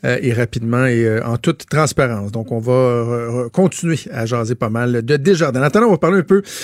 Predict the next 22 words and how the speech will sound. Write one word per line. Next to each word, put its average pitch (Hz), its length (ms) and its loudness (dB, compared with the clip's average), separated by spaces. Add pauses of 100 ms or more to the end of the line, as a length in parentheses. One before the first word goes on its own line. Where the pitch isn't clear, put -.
(160)
de 147 120 2
politique 180 440 2
avec 147 160 2
ma 127 120 0
cre-, 135 340 0
ma, 123 260 0
ma, 113 160 -4
ma, 107 140 -4 (120)
ma 120 160 -2
collègue 190 500 2
chroniqueuse, 123 640 -2 (400)
Emmanuelle 120 300 2
Latraverse, 151 400 2
que 160 100 4
je 143 80 0
rejoins 156 300 2
au 160 40 0
bout 156 120 2
du 135 60 -2
fil. 208 200 2
Salut, 190 200 2
Emmanuelle. 196 600 0